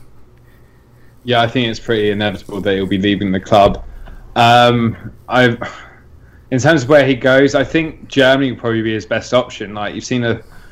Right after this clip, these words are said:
few English youngsters go there and really make a name for themselves. Like Ademola Lookman, Josh Willock did well. Jadon Sancho is obviously doing incredibly well.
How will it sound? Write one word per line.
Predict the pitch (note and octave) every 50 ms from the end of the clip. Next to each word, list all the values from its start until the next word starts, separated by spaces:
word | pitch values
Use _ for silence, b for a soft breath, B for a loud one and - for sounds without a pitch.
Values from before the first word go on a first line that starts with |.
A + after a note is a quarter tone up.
| b b b b
few | - - - C#3 C#3 C3 C3
English | B2+ B2+ A#2+ A#2+ A2+ - -
youngsters | B2+ B2 B2+ A2 - - A#2+ A2+ A2+
go | - B2 A#2+ A#2 A#2
there | A2+ A2+ A2 A2
and | G#2+ A2
really | G#2+ G#2+
make | G#2+ A2 A2 G#2+
a | -
name | A2+ A2+ A#2 A#2+ A2+
for | - -
themselves. | G#2+ G2+ F2+ - G#2+ E2+ D#2+ D2 D2+ E2 F#2+ - - - - b b b b b b b
Like | - A2 G#2+ G#2 - -
Ademola | F#2 G2+ G#2+ G2+ G2+ A2+ A2 A2 G#2+
Lookman, | G#2+ A2 A#2 A#2 F#2+ - A#2 A2+ A2 A2 G#2
Josh | - G#2 - -
Willock | A#2+ A#2 A2+ A2+ A2 - -
did | - A2+ G2 G2
well. | A2 A#2 A2 A2+ A2+ A2 G#2+ G#2+
Jadon | - - G#2+ G2+ F#2+
Sancho | F#2+ - A#2 A2 G2 - A2+
is | G#2 G2
obviously | G2+ F#2+ F#2 G#2+
doing | F#2 G#2+ G#2 G2+
incredibly | E2 F#2+ F2+ - - - - B2 A#2 A#2+ A2+ G2 - G2 F#2
well. | F2 E2+ E2+ F#2 G2+ - B